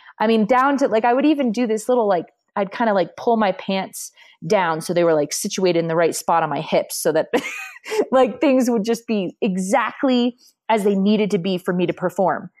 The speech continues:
And I knew that meant it was Jen performance mode, like, go time, you're turning into superhero on skis. Um, and I was a, I was a phenomenal competitor. I was not by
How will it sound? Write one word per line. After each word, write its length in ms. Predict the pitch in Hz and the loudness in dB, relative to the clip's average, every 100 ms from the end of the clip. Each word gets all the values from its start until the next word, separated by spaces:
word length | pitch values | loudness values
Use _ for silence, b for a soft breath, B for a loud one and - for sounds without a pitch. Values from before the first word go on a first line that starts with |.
| b b - | b b -4
And 280 | 185 175 175 | -2 0 -2
I 180 | 202 202 | 0 2
knew 220 | 208 196 | 4 4
that 220 | 185 180 196 | 4 2 0
meant 300 | 180 165 - _ _ | 0 -2 -6 _ _
it 140 | 190 - | -2 2
was 360 | 170 160 - _ - | 2 0 -6 _ -16
Jen 380 | 160 196 180 185 | -2 0 0 0
performance 600 | 202 196 190 170 156 - | -4 -2 -2 -2 -4 -4
mode, 360 | 151 147 143 b b _ - | -2 -2 -2 b b _ -6
like, 360 | 156 139 - _ 180 156 _ | -4 -4 -8 _ -8 -8 _
go 200 | - 180 | 0 2
time, 520 | 180 - 160 147 147 147 | 2 -2 -2 -2 -2 -6
you're 140 | - 170 | -4 -4
turning 360 | - 165 151 | -4 -6 -6
into 180 | 147 156 | -8 -8
superhero 640 | 156 160 151 147 160 151 147 | -6 -4 -4 -2 0 0 0
on 180 | 120 | -2
skis. 460 | 151 - - - - B B B B | -8 -10 -10 -10 -14 B B B B
Um, 420 | 170 151 107 123 170 _ _ _ _ _ _ - _ | -2 -2 -2 -6 -12 _ _ _ _ _ _ -20 _
and 240 | 220 214 208 | 0 0 0
I 160 | 220 240 | 0 2
was 220 | 240 220 | 2 4
a, 220 | 233 214 - | 2 2 2
I 120 | 233 | 2
was 120 | 226 | 2
a 40 | 233 | 2
phenomenal 560 | 233 220 202 226 233 | 0 2 2 2 2
competitor. 680 | 233 226 - 277 - - - _ | 0 -4 0 0 0 -4 -12 _
I 80 | - | -2
was 300 | 240 247 277 | 0 2 2
not 520 | 269 262 262 294 - - B B B B | 2 2 2 0 -2 -12 B B B B
by 180 | 226 | 0